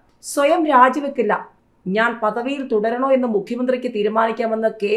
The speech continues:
എം എബ്രഹാം പറഞ്ഞതോടെ ആ വഴിക്കും വെട്ടിലായിരിക്കുകയാണ് പിണറായി വിജയൻ. മുഖ്യമന്ത്രിയുടെ മകൾ തന്നെ അഴിമതിയിൽ ആരോപണ വിധേയയാകുമ്പോൾ മറ്റുള്ളവർ എന്താണ് ചെയ്യേണ്ടതെന്ന് ചോദിച്ചുകൊണ്ട്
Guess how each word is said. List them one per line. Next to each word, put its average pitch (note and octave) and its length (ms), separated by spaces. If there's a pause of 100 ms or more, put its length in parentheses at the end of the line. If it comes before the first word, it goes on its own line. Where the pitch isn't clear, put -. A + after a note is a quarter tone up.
എം B3+ 160
എബ്രഹാം G#3+ 380
പറഞ്ഞതോടെ G3+ 360 (220)
ആ - 20 (120)
വഴിക്കും A3 300 (100)
വെട്ടിലായിരിക്കുകയാണ് G3 920 (220)
പിണറായി G#3+ 440
വിജയൻ. - 300 (340)
മുഖ്യമന്ത്രിയുടെ B3+ 680 (120)
മകൾ G3+ 320
തന്നെ B3+ 200 (180)
അഴിമതിയിൽ A3+ 480 (240)
ആരോപണ B3 360 (120)
വിധേയയാകുമ്പോൾ G3+ 640 (580)
മറ്റുള്ളവർ C4 560
എന്താണ് C4+ 600
ചെയ്യേണ്ടതെന്ന് A3+ 680
ചോദിച്ചുകൊണ്ട് G3+ 540